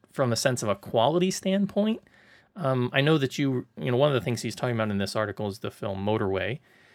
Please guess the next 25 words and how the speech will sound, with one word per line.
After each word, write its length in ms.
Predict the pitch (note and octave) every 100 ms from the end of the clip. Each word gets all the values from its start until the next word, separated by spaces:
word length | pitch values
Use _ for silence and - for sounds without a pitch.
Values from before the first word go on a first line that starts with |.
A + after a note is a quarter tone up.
| _ -
uh, 120 | G#2
which 220 | A2 -
you 80 | C3+
really 220 | B2 G#2+
liked, 400 | F#2+ F#2+ E3 -
and 240 | - G#2 G#2
then 100 | G#2+
some 160 | A#2+
of 60 | G#2+
the 100 | G#2
other 120 | G2+
people 240 | - A#2+
I've 100 | G2+
spoken 320 | - - G2 G#2+
to 60 |
have 100 | G2
really 180 | G#2 G2
liked. 280 | F#2+ A2 -
Haven't 180 | - G#2+
had 160 | G2
a 40 | -
chance 260 | A2 G2+
to 100 | -
see 260 | - -
it 120 | G2+